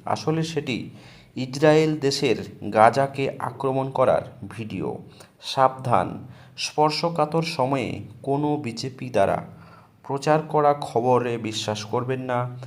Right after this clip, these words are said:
এরা সকল, সকল মিলেই ভুয়ো খবর ছড়াতেই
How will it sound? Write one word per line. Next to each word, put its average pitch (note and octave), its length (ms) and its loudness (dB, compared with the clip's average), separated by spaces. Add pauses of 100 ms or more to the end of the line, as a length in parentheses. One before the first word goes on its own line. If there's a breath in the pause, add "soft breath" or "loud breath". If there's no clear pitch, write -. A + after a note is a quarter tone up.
(500 loud breath)
এরা B2+ 340 2 (160)
সকল, C#3+ 720 0 (260)
সকল D3+ 460 2
মিলেই C3 460 -2 (480 loud breath)
ভুয়ো D3+ 420 2
খবর C#3+ 500 4
ছড়াতেই A#2 680 0